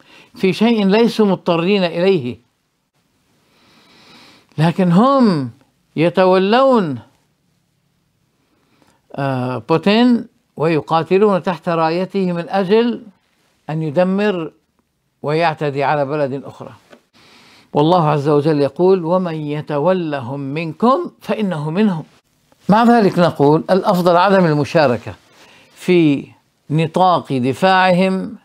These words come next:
إلا في النطاق الضيق، دفاعهم عن أحيائهم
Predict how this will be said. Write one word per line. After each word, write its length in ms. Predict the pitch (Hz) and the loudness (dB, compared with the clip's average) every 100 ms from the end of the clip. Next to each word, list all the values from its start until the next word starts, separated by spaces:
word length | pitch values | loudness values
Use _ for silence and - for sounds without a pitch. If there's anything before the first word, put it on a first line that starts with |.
| _ _ _ - | _ _ _ 0
إلا 420 | 247 247 202 131 - _ _ | 2 4 4 0 -6 _ _
في 340 | - - - | -20 -14 -4
النطاق 520 | 151 151 139 185 180 | 0 0 2 0 2
الضيق، 520 | 156 127 151 147 120 104 - | 0 0 0 0 -2 -6 -10
دفاعهم 720 | 131 147 180 175 151 151 147 | -6 -2 0 2 2 0 -2
عن 140 | 143 - | -4 -6
أحيائهم 960 | 143 - - 156 160 - 139 185 196 220 | -8 -8 -2 0 0 0 -6 -4 -4 -6